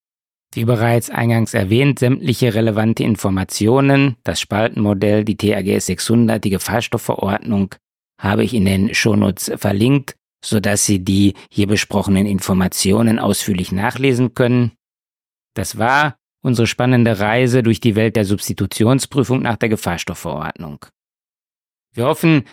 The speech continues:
dass diese Episode nicht nur informativ, sondern auch inspirierend für Sie war. Die richtige Auswahl und der bewusste Umgang mit Chemikalien sind nicht nur ein entscheidender Faktor für die Gesundheit am Arbeitsplatz,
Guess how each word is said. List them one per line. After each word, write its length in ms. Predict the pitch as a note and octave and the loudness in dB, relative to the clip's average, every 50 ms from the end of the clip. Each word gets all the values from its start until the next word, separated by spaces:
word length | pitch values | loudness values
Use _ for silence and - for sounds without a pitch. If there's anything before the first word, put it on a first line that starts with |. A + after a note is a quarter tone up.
| _ - | _ -4
dass 220 | - B2+ G#2 - | -4 -4 -2 0
diese 260 | - C#3 C3+ B2 C3+ | 0 2 2 4 2
Episode 540 | B2+ B2+ - - A#2+ G#2+ A#2 B2+ C3+ B2+ C3 | 2 0 0 0 0 2 4 4 4 4 4
nicht 180 | B2 B2 A2 - | 2 2 0 2
nur 120 | - A#2+ | 0 2
informativ, 840 | B2+ A#2 G2+ - A#2 G#2+ G#2 G2+ - - B2 B2+ D3 D#3+ D#3 - - _ _ _ | 2 0 0 0 2 2 2 0 0 0 0 2 2 2 2 0 -6 _ _ _
sondern 360 | - - - C#3 C3 C3 - - | -8 -2 0 0 0 0 0 -2
auch 140 | C3 C3 - | -2 -2 -2
inspirierend 760 | - D#3+ - - - F#3+ F#3+ D#3+ C#3 A2+ G2+ F2 F#2 F2 - | -4 -4 -4 0 2 2 4 4 4 2 2 0 -2 -6 -8
für 140 | - F2+ F2 | -8 -12 -12
Sie 240 | E2 F2+ F2 - | -10 -12 -12 -12
war. 200 | - D#2+ D#2+ E2 - - _ _ _ _ _ _ _ _ _ - | -12 -10 -10 -12 -14 -18 _ _ _ _ _ _ _ _ _ -8
Die 60 | G#2+ G2 | -4 -2
richtige 400 | B2 C3+ - - C#3 A#2+ A2 A2+ | -2 0 2 2 2 2 4 2
Auswahl 340 | C3 D#3+ E3+ - F3+ E3+ | 2 2 2 2 2 2
und 140 | D3+ C#3+ B2+ | 2 2 2
der 60 | C#3 | 0
bewusste 460 | A2+ A2 A2 G#2+ C3+ D#3 - - - D3 | 0 0 0 2 0 0 0 2 0 0
Umgang 400 | G#2 B2 C3+ D#3 D#3 D#3+ D3+ C3 | 2 2 2 2 2 0 0 0
mit 120 | B2 - | -2 -2
Chemikalien 960 | - C3 A#2 A2+ G2+ - - A#2+ A2+ A#2+ B2+ C#3 C#3+ D3 C#3+ C#3+ D3 C#3+ C#3 - _ _ _ _ _ - | 0 2 2 2 0 0 0 0 2 2 2 2 2 2 2 2 0 0 -2 -4 _ _ _ _ _ -8
sind 240 | - B2+ C3 C3+ | -4 -2 0 2
nicht 240 | C#3+ D#3+ D3+ - - | 2 0 0 0 0
nur 120 | - C3 A2+ | 0 2 4
ein 100 | A2+ A#2 | 4 4
entscheidender 520 | G#2+ G2+ - - B2 B2+ C3+ B2+ A#2+ G2 | 2 0 0 0 0 2 2 2 0 0
Faktor 420 | - - C3 C#3 - - E3 C#3 | -2 -4 -4 -4 -2 -2 -2 -2
für 120 | - - C3 | 0 0 0
die 100 | A#2+ A2 | 0 2
Gesundheit 520 | A2+ A2 F#2+ A#2 B2 B2+ B2 A#2 A2 - | 2 2 2 2 2 2 2 0 -2 -2
am 140 | F#2 F#2+ G#2 | -4 -4 -2
Arbeitsplatz, 840 | G2+ A2+ C3 C3 D3 D3 - - - D3+ D3 C#3+ C#3+ - - - | -2 -2 0 0 0 -2 -2 -4 -2 0 0 0 0 -4 -8 -14